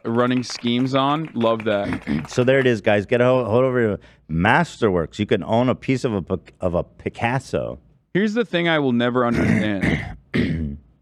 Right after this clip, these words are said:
Speaker 1: This guy has led you astray probably a million times over. Why do you still believe him?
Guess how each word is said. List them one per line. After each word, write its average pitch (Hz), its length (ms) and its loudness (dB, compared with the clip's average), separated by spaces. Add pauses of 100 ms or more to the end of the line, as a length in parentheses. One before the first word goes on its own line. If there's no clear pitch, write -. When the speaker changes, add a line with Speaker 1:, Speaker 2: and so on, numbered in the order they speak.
(480)
Speaker 1:
This 170 200 -2
guy 214 280 2
has 160 220 0
led 127 280 0
you 131 160 0
astray 107 540 -2
probably 120 600 -2 (100)
a 117 60 0
million 120 520 0
times 113 340 -2
over. 110 520 0
Why 113 340 0
do 185 80 -6
you 196 120 -4
still 151 320 -4
believe 110 460 -2
him? - 300 -18